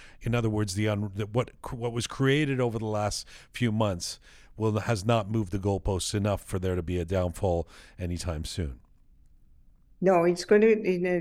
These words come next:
Speaker 2: he's not gonna change it. The people are continuing to do that.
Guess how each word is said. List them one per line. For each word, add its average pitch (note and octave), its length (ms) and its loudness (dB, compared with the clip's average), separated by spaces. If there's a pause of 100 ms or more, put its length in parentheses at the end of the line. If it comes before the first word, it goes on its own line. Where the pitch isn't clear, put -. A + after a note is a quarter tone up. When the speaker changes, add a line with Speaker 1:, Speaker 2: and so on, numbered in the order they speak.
Speaker 2:
he's F3 420 -2
not F3+ 200 -2
gonna F#3 180 0
change F#3 480 0
it. F3 140 0
The D#3+ 100 0
people F3 320 0
are D#3+ 240 4 (180)
continuing E3+ 560 -2
to F3+ 100 -2
do E3 200 2
that. F#3 380 2